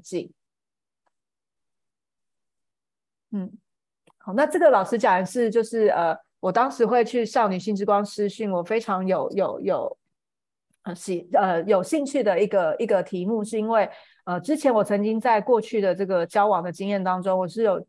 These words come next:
遇过就是有暴力倾向的男朋友。好，那，那时候我很年轻，我不太知道这个两性关系是应该要怎么去沟通跟处理。好，那所以我可能很多时候的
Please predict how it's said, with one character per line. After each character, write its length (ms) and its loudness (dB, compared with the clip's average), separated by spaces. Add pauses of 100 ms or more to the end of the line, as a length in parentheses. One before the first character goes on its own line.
遇 200 -2
过 200 2
就 140 0
是 140 -4
有 100 0
暴 240 0
力 300 -4 (160)
倾 180 -8
向 160 -4
的 80 -8
男 160 -8
朋 220 -12
友。 200 -8 (540)
好， 120 -6
那， 120 2
那 160 2
时 140 0
候 80 6
我 80 6
很 120 0
年 240 -4
轻， 300 -4
我 100 2
不 140 -4
太 240 0
知 240 -4
道 240 4
这 80 -8
个 80 2
两 240 -2
性 240 -4
关 220 0
系 280 -4
是 420 -2
应 180 -4
该 120 2
要 160 4
怎 160 -6
么 140 -6
去 160 -6
沟 240 0
通 300 -2
跟 200 0
处 300 -4
理。 260 -6 (380)
好， 180 -10 (140)
那 140 0
所 120 0
以 60 6
我 140 4
可 160 0
能 260 2
很 260 0
多 200 4
时 280 -2
候 200 0
的 260 0